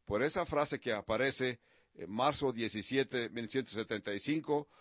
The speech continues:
por Patrick Henry, el patriótico Patrick Henry, que dijo: "Yo no sé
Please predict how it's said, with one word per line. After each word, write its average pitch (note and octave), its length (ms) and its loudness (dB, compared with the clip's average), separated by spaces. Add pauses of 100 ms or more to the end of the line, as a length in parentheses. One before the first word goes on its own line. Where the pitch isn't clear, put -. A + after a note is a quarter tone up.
(160)
por A2+ 160 0
Patrick C3 480 0 (160)
Henry, G#2+ 640 -2 (800)
el A#2 180 0
patriótico A#2 1000 4 (100)
Patrick B2 380 2
Henry, G#2 420 2 (380)
que B2 180 4
dijo: G#2+ 460 0 (420)
"Yo C3+ 300 4
no C#3+ 180 0
sé A2 720 2